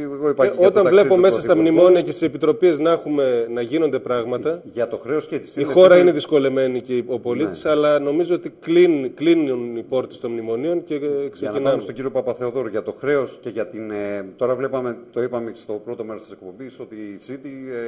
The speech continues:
Speaker 1: ε, βλέπει ότι είναι αβέβαιη η συμφωνία για, η City Group, αβέβαιη η συμφωνία για την συνολική ρύθμιση του χρέους. Απ' την Ευρώπη δίνουν μια άλλη εικόνα. Ο Πρωθυπουργός έχει πει ότι αν δεν υπάρξει, ε, και το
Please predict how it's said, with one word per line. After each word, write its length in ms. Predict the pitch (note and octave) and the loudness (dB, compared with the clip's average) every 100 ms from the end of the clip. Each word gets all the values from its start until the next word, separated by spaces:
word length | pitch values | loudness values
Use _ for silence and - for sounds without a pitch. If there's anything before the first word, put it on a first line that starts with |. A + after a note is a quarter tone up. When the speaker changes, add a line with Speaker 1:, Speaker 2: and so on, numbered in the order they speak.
| A2+ | -6
Speaker 1:
ε, 40 | A2 | -8
βλέπει 240 | A#2+ C#3+ C3 | -8 -8 -8
ότι 260 | B2 B2 A#2 G2+ | -12 -14 -16 -14
είναι 160 | B2+ C3 | -8 -4
αβέβαιη 420 | A#2 C3 A2 G2+ | -2 -2 -2 -6
η 40 | |
συμφωνία 540 | F#2+ A2 G#2 G2+ G#2 F#2+ | -8 -14 -10 -8 -6 -8
για, 160 | F#2+ F#2+ | -6 -6
η 40 | F#2+ G#2+ | -6 -10
City 240 | A#2 F#2+ | -14 -14
Group, 60 | F#2+ | -14
αβέβαιη 320 | F#2+ A2+ G#2+ | -10 -10 -10
η 20 | G#2 | -14
συμφωνία 460 | G2+ G2 G2+ G2 | -14 -14 -12 -12
για 180 | F2+ F#2 | -12 -14
την 140 | G2+ F2+ E2 _ _ | -14 -16 -18 _ _
συνολική 580 | - A#2 A#2 G#2+ - A#2+ | -16 -12 -10 -10 -10 -8
ρύθμιση 340 | G#2+ G#2+ F#2 | -8 -12 -14
του 120 | - F#2+ | -14 -8
χρέους. 360 | D3+ E3 E3 - - _ - | -6 -6 -8 -14 -20 _ -10
Απ' 140 | A#2 | -10
την 120 | C3+ B2+ | -8 -8
Ευρώπη 360 | A#2+ C#3 B2+ | -6 -6 -8
δίνουν 260 | A2+ B2+ A#2+ | -12 -10 -10
μια 180 | B2 B2+ | -8 -6
άλλη 140 | A#2 | -8
εικόνα. 460 | F#2+ C3 D#3 E3+ E3+ - | -8 -8 -8 -10 -12 -16
Ο 80 | - | -16
Πρωθυπουργός 540 | A#2+ B2 A2+ B2+ D#3 D#3 | -12 -12 -12 -14 -12 -14
έχει 160 | D3 | -16
πει 160 | C3 F3 | -10 -8
ότι 200 | D3+ D3+ | -8 -8
αν 160 | D#3+ | -8
δεν 160 | D3+ D3 | -8 -10
υπάρξει, 540 | C3 D3+ - B2+ G2 - _ _ - | -4 -4 -4 -12 -12 -14 _ _ -4
ε, 340 | A#2+ A#2 A2+ G#2+ - | -2 0 -2 -6 -10
και 160 | D#3+ E3 - | -8 -6 -2
το 200 | C#3+ | -2